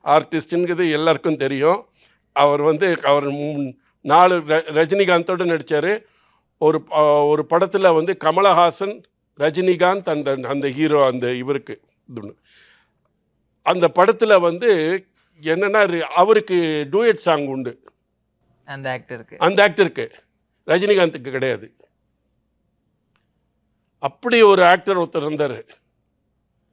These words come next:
Speaker 1: அவர் தா-, ம-, மேதாவின்னு வந்தாரு.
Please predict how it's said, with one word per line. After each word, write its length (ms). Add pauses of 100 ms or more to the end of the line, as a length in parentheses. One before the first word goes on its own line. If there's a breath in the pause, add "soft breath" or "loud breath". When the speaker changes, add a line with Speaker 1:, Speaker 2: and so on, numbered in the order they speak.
(240)
Speaker 1:
அவர் 360
தா-, 420
ம-, 680
மேதாவின்னு 640
வந்தாரு. 400